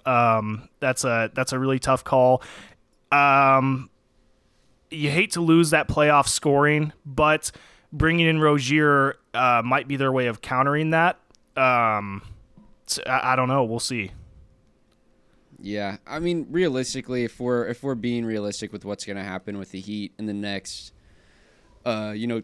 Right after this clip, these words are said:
Speaker 2: couple weeks before the trade deadline happens, what's gonna happen is they're gonna hold on to Caleb Martin because he's too valuable to what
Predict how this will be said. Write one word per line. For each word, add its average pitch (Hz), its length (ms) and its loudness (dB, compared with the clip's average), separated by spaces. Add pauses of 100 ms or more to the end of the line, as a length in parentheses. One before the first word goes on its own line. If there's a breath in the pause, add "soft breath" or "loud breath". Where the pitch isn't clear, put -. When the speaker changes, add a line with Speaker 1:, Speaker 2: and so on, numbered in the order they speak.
Speaker 2:
couple 123 240 -6
weeks 117 240 -4
before 113 260 -8
the 107 80 -6
trade 110 260 -8
deadline 107 400 -6
happens, 101 480 -10
what's 123 180 -8
gonna 147 160 -4
happen 110 320 -6
is 101 100 -8
they're 117 120 -6
gonna 117 140 -4
hold 110 220 -4
on 104 140 -6
to 101 60 -8
Caleb 104 300 -6
Martin 101 520 -8
because 107 300 -10
he's 107 220 -8
too 117 160 -10
valuable 98 460 -6
to 98 120 -10
what 98 320 -8